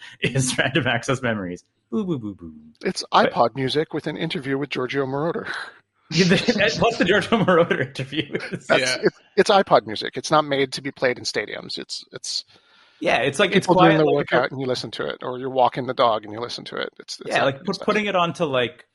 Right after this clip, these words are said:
Speaker 1: draw, <laughs> I can see
Speaker 3: Sure.
Speaker 1: being, like, pretty, pretty, pretty enjoyable. But yeah, like, what was, there's the,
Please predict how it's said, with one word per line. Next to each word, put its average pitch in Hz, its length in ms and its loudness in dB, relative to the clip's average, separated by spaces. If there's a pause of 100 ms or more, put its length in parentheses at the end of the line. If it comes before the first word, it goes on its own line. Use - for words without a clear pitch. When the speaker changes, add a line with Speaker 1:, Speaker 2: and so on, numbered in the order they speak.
(120)
Speaker 1:
draw, 113 540 -2 (420)
<laughs> - 360 -16
I - 160 -4
can 135 220 -6
see 127 240 -6
Speaker 3:
Sure. 113 120 0
Speaker 1:
being, 113 200 -4
like, 110 260 -8 (300)
pretty, 113 540 -2
pretty, 104 520 -8 (760)
pretty 143 240 -2
enjoyable. 98 640 -2 (300)
But 156 100 6
yeah, 139 120 4
like, 117 180 2
what - 100 -10 (120)
was, 143 120 2
there's 117 340 -2
the, 107 540 -2